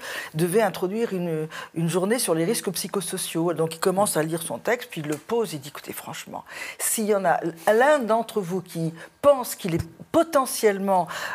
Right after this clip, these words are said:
euh, susceptible d'avoir, euh, un, un risque psychosocial, la semaine prochaine, je l'amène avec lui, je lui paye le billet parce que moi, je vais en Inde et là, il va savoir ce que c'est un risque psychosocial. Et le pire, c'est que dans la salle, il y avait deux ou trois cents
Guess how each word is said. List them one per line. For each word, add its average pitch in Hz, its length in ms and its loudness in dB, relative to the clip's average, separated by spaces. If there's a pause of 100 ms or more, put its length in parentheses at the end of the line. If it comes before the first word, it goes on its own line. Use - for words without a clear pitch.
(160)
euh, 156 220 6
susceptible 214 480 0
d'avoir, 170 540 4
euh, 151 180 4
un, 151 420 2 (360)
un 156 120 2
risque 190 280 -2
psychosocial, 185 720 2 (160)
la 240 160 4
semaine 247 280 -2
prochaine, 175 540 -2
je 143 260 -2
l'amène 226 420 4
avec 156 320 -4
lui, 226 160 -2
je 190 160 0
lui 226 120 0
paye 220 200 4
le 190 120 0
billet 165 280 -2
parce - 180 -2
que - 80 -10
moi, 208 140 2
je 175 80 -4
vais 170 80 -2
en 170 180 0
Inde 190 340 2
et 175 80 0
là, 214 140 4
il 196 80 0
va 175 100 2
savoir 190 540 2 (360)
ce - 100 -6
que 170 120 -4
c'est 165 160 -4
un 175 80 -2
risque 165 260 -8
psychosocial. 160 540 -4 (320)
Et 214 80 4
le 202 80 2
pire, 240 320 0 (160)
c'est - 160 -2
que 165 60 0
dans 214 100 2
la 220 120 4
salle, 180 280 2
il 156 60 -4
y 156 40 2
avait 160 220 0 (100)
deux 185 220 2
ou 190 160 2
trois 180 240 0
cents 165 300 -2